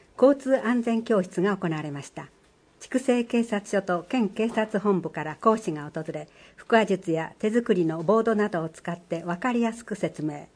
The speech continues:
「夜道で見つけやすい服の色は？」など、クイズ形式で楽しく学びました。講師の警察官は、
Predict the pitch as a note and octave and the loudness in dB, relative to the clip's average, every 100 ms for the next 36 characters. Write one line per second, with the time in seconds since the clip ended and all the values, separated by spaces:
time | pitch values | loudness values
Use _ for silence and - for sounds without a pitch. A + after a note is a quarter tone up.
0 | _ _ _ _ _ _ A#3 B3 A#3 G3 | _ _ _ _ _ _ 4 4 4 2
1 | E3+ E3+ B3 F3+ F#3 - C4 A#3+ - G3+ | -2 -2 2 0 0 -2 0 -2 0 0
2 | D3+ - - G#3 G3 E3+ F3 D3 F3 _ | 0 -2 0 2 2 0 0 -2 -10 _
3 | _ _ - F#3 E3+ D#3+ - _ - B3 | _ _ 0 0 2 -4 -8 _ 0 2
4 | A#3+ A#3+ A#3+ G#3 - D#3+ E3 - G3+ A#3+ | 2 2 2 0 -2 -4 -4 -4 0 0
5 | A#3+ - A3+ F#3 E3 D#3+ D3+ C#3+ - D3+ | -2 -2 -2 0 -2 -2 -6 -10 -12 -16
6 | C#3+ _ _ _ _ _ _ _ - A#3+ | -18 _ _ _ _ _ _ _ 6 6
7 | C#4 F#3+ E3+ G#3+ G3 G3 - E3+ D#3+ D#3+ | 6 2 2 0 0 -2 0 -2 -2 -6